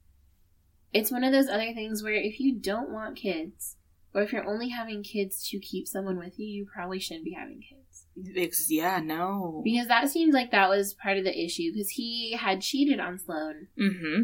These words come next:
Speaker 1: and then the woman that he had cheated with felt awful about it and gave Sloane all the information.
Speaker 2: Which, go her. Like,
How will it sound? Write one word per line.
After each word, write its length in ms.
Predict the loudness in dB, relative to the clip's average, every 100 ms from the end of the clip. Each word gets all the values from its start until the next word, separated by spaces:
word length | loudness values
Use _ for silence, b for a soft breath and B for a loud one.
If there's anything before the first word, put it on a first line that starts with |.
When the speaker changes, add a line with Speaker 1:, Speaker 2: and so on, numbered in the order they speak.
| 4
Speaker 1:
and 180 | 4 4
then 280 | 2 2
the 100 | 0 0
woman 260 | 0 0
that 100 | 0
he 80 | 0
had 100 | -2
cheated 220 | 0 0
with 160 | 0 -2
felt 220 | -4 -2
awful 320 | -2 -4 -2 -2
about 240 | 2 0
it 140 | -2 -6
and 400 | -6 -6 -8 -6
gave 220 | -6 -6
Sloane 380 | -8 -10 -12 -8 -4
all 240 | -2 -2
the 100 | -6
information. 760 | -6 -6 -6 -6 -6 -2 -2 -4 _ _
Speaker 2:
Which, 280 | 6 6 8
go 260 | 12 12 10 12
her. 540 | 12 12 10 4 -4 _ _ _ _ _ _ _ _ 2
Like, 160 | 4